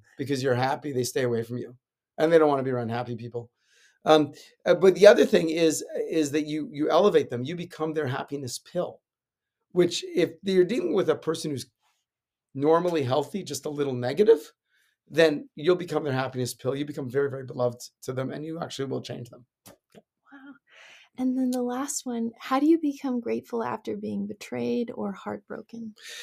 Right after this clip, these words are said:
Speaker 1: So it, it really is all of the same thing. Yeah, one has to recognize the evilness of a complaint. You know, it's very interesting when we look in the, in, in, in the fourth book of the Torah in, in, in Bamidbar, Bamidbar, Numbers,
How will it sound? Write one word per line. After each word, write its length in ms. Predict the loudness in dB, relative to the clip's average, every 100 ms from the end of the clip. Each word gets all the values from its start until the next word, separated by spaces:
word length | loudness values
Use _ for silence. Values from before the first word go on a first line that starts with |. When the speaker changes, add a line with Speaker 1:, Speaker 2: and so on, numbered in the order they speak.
| -4
Speaker 1:
So 240 | 8 10
it, 240 | 12 10 6
it 220 | 4 4
really 320 | 8 8 10 12
is 160 | 12
all 420 | 10 10 12 12
of 140 | 10 6
the 80 | 2
same 360 | 4 6 4
thing. 200 | 2 0
Yeah, 140 | 0 0
one 300 | 0 2 4
has 180 | 2 0
to 120 | 2
recognize 580 | 6 6 4 2 0 0
the 240 | -6 -4
evilness 640 | -4 -2 -4 -4 -10 -14 -18 _ _ _ _
of 260 | 4 4 2
a 80 | -4
complaint. 580 | -6 -6 -10 -12 -6
You 100 | -2
know, 120 | 0 -2
it's 120 | 2
very 260 | 4 6
interesting 440 | 2 -4 -6 -4 -2
when 240 | -2 -4
we 80 | -2
look 240 | -2 0
in 140 | 0 2
the, 180 | -2 -6 -12 -20 _ 0
in, 240 | 0 2
in, 320 | -2 -2 -2
in 180 | -2 -2
the 80 | -2
fourth 340 | 0 2 4 4
book 180 | 2
of 120 | 4 0
the 120 | -4
Torah 400 | -6 0 2 2
in, 160 | -2 -10 -8
in, 340 | -6 -4 -4
in 220 | -4 -4 -4
Bamidbar, 460 | 2 2 2 -6 -14 _ _ -8
Bamidbar, 540 | 0 0 0 -4 0
Numbers, 400 | 2 2 0 -12